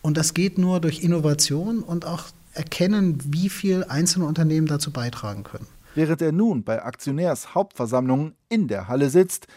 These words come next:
Speaker 2: demonstrieren Fridays for Future draußen davor.
Speaker 1: Das tut einem manchmal weh, wenn dann Leute einem sozusagen zeigen, nach dem Motto, "Ich will mit dir eigentlich nichts mehr zu tun haben."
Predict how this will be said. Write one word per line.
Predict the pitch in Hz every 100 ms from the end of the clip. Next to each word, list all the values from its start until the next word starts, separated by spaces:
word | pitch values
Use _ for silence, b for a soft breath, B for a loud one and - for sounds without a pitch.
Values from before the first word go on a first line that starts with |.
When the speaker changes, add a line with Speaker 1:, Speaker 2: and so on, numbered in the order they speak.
| -
Speaker 2:
demonstrieren | 160 160 151 - 208 220 135 107
Fridays | - 147 156 135 117
for | - 120
Future | - 143 127 - 127 - _
draußen | - 123 107 - 107
davor. | 120 127 - - - _ _
Speaker 1:
Das | 165
tut | 165 247
einem | 214 165
manchmal | 165 165 156 120
weh, | 117 196 202
wenn | 170
dann | 165
Leute | 156 165 165
einem | 113 156
sozusagen | 160 156 170 151 147
zeigen, | 147 151 151
nach | 151
dem | 147
Motto, | 151 151
"Ich | -
will | 160
mit | 160
dir | 160
eigentlich | 131 131
nichts | 160 160
mehr | 160
zu | 147
tun | 147 160 180
haben." | 185 202 226